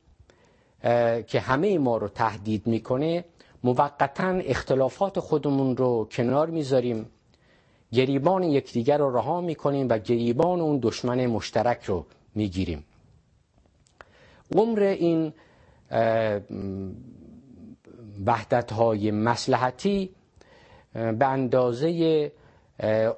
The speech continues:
عمر خطر دشمن مشترک هست. به مجرد اینکه اون خطر دشمن مشترک از بین رفت،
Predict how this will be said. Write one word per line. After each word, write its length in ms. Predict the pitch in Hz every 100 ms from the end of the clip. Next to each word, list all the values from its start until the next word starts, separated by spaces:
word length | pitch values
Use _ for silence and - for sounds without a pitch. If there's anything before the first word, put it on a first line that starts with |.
| -
عمر 640 | 160 190 180 160 151 139 - _ _ _ _ - 107
خطر 640 | - 127 - 185 185 175 127
دشمن 400 | 120 - 127 131
مشترک 560 | 110 - 110 104 95 -
هست. 300 | 73 - - _ _ _ _ _ _ _ _ _ _ _ _
به 60 | 135
مجرد 520 | 143 143 151 165 190
اینکه 600 | 180 170 - 156 151 147 -
اون 200 | 127 131
خطر 400 | - - 127 190
دشمن 520 | 165 123 - 120 113
مشترک 600 | 110 110 - 113 107 101 -
از 300 | 123 101 101
بین 280 | 120 120 113
رفت، 440 | 165 185 - -